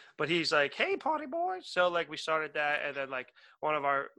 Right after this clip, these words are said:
our friends who called us the Recordiacs, which our friend, our, my, my other host, Bob, absolutely hates, uh, called the <laughs> guy out for it, uh, and said, "That's the worst name ever." And then he called us, uh, sexist because we sa-, only say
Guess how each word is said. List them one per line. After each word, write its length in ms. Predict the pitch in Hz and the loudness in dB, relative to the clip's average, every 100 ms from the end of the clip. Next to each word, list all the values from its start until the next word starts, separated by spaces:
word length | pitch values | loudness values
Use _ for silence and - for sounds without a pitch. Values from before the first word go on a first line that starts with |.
| - _ | -20 _
our 60 | 127 | -12
friends 420 | - 143 139 131 | 0 0 0 -4
who 120 | 139 | -10
called 300 | 131 156 143 | 0 2 4
us 140 | 135 - | 0 -6
the 80 | 123 | -10
Recordiacs, 800 | 123 - 208 170 139 127 - - - - _ | -10 2 4 4 2 0 -2 -12 -16 -20 _
which 260 | 131 127 - | -8 -8 -4
our 160 | 151 143 | 0 0
friend, 540 | - 147 139 131 123 _ _ _ | 0 -2 -2 -6 -12 _ _ _
our, 220 | 165 156 - | 0 0 2
my, 180 | 160 156 | 2 4
my 160 | 165 165 | 6 6
other 180 | 156 | 6
host, 240 | 139 147 131 - | 0 -4 -4 2
Bob, 300 | 156 143 135 | 4 4 2
absolutely 420 | 143 143 151 147 127 | -4 -4 -4 -4 -4
hates, 500 | 127 180 139 - - - - - | 4 4 4 -2 -10 -16 -20 2
uh, 300 | - 143 135 - - - | 6 8 8 6 -6 2
called 320 | - 175 170 151 | 10 10 10 6
the 60 | |
<laughs> 160 | 165 - | -2 8
guy 180 | 196 165 | 10 12
out 240 | 156 160 | 10 8
for 260 | - 147 139 | 4 0 2
it, 80 | 143 - | 0 -2
uh, 140 | 151 139 | -4 -4
and 120 | 143 | -8
said, 160 | - 143 - _ _ | -8 -10 -10 _ _
"That's 180 | 196 208 | 0 2
the 100 | 214 | 2
worst 240 | 202 196 | 2 2
name 200 | 196 190 | 0 4
ever." 240 | 185 160 160 | 4 6 6
And 180 | 160 | 6
then 140 | 151 143 | 6 2
he 100 | 147 | 0
called 240 | 143 139 | 0 2
us, 240 | 135 127 - - - - | 2 -2 -12 -20 -20 2
uh, 100 | 131 | 2
sexist 540 | 120 - 147 - 135 - | 4 4 4 2 -8 -8
because 340 | 135 139 120 | -6 -6 -6
we 240 | 127 127 120 | -8 -10 -8
sa-, 160 | - 156 | -4 0
only 180 | 156 143 | 0 0
say 200 | - | 0